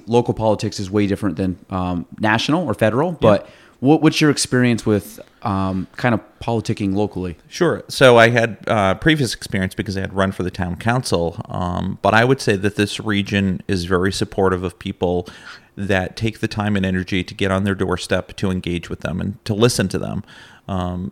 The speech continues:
Speaker 2: my mantra for politics is you have to listen, you have to learn so you can lead. Um, and not being from the region or-,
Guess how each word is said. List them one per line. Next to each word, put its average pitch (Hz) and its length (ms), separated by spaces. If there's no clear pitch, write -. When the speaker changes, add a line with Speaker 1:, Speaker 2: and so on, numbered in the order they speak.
Speaker 2:
my 98 320
mantra 101 560
for 98 140
politics 95 540
is 95 140
you 92 80
have 90 140
to - 80
listen, 98 560
you 95 80
have 95 160
to 92 80
learn 92 320
so - 120
you 85 60
can 82 220
lead. 95 280
Um, 90 560
and 95 460
not 117 240
being 107 180
from 101 220
the 98 80
region 95 280
or-, 87 160